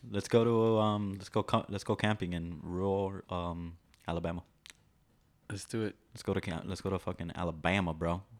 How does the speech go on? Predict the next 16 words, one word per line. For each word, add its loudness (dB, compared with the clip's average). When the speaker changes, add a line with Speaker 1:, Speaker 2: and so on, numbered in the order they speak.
Speaker 1:
Birthday 2
Bama. 0
<sighs> 0
U 2
F 2
C's -2
happening 0
soon. -2
It -6
might 0
be -2
happening 0
during -2
your -4
birthday. -2
Speaker 2:
Really? -2